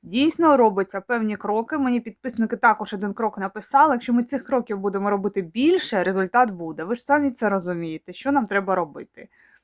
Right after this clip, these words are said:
кого довбати. Ось.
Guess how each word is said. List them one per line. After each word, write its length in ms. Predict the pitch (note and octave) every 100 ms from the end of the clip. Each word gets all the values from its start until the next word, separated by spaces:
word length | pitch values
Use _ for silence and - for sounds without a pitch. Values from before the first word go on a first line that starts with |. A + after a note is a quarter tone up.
| _
кого 240 | G3+ G3 C4+
довбати. 560 | G3+ E3+ D3+ - - _ _ _ _ _ _ _ _ _ _ _ _ _ _ _ _ _ _ _ - _ _
Ось. 400 | - G3 E3+ -